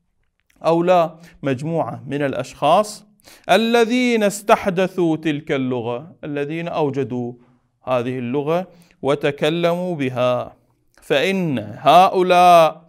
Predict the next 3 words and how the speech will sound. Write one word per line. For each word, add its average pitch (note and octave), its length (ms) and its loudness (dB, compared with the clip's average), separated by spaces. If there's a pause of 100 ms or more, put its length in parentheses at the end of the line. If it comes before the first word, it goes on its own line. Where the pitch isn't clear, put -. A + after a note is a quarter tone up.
(280)
خصصوا D3 960 0
ألفاظاً D3 760 2
معينة G#3+ 1080 -2